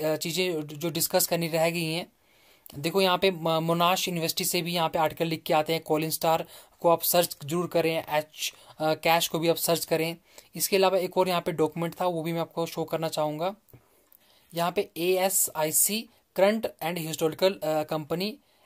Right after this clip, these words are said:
extract है ये यहाँ पे, और यहाँ पे लिखा है कि नेम है ब्लॉकचेन ग्लोबल लिमिटेड। आप सर्च करें कि ग्लोबल लिमिटेड कोई कंपनी एग्जिस्ट करती है या नहीं, ठीक है। एसीएन नंबर है इनका सिक्स ज़ीरो वन सिक्स टू एट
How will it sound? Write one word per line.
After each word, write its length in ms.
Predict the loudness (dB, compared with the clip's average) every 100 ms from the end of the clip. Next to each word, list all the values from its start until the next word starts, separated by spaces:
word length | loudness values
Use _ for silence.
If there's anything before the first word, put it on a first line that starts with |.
| -8
extract 500 | -6 -2 0 0 0
है 140 | -2 0
ये 60 |
यहाँ 200 | 0 -2
पे, 160 | -2 -6 -6 _ _ -6
और 40 |
यहाँ 140 | -4
पे 80 | -2
लिखा 240 | -4 -4 0
है 180 | 2
कि 140 | 0 -2
नेम 340 | -2 0 0
है 120 | -2 -2
ब्लॉकचेन 460 | -2 -2 -2 -2
ग्लोबल 300 | 0 0 0
लिमिटेड। 460 | -2 -2 -4 -6 -8 -12 -20 -20 -2
आप 140 | -2
सर्च 300 | 2 2 2
करें 300 | 0 -2 -2
कि 100 | -4
ग्लोबल 400 | -2 0 2 2
लिमिटेड 420 | 0 -2 -4 -6 -6
कोई 140 | -6
कंपनी 580 | -4 -6 -6 -6 -6 -10 -18 -4 -2
एग्जिस्ट 460 | 0 -2 -2 -2
करती 360 | -2 -4 -6 -6
है 280 | -4 -2 0
या 140 | -2
नहीं, 340 | -2 -4 -6 -8 _ _ _ _ -6
ठीक 180 | 0
है। 160 | 0 0 _ _ -2
एसीएन 560 | 4 4 4 2 2 2
नंबर 320 | -2 -2 2
है 120 | 2
इनका 280 | 2 2 2
सिक्स 500 | 2 0 -2 -2 -2
ज़ीरो 240 | -2 -2
वन 340 | 0 0 -2 -4 _ -20 _
सिक्स 400 | -4 -2 0 -2
टू 180 | -2 -2
एट 280 | 0 0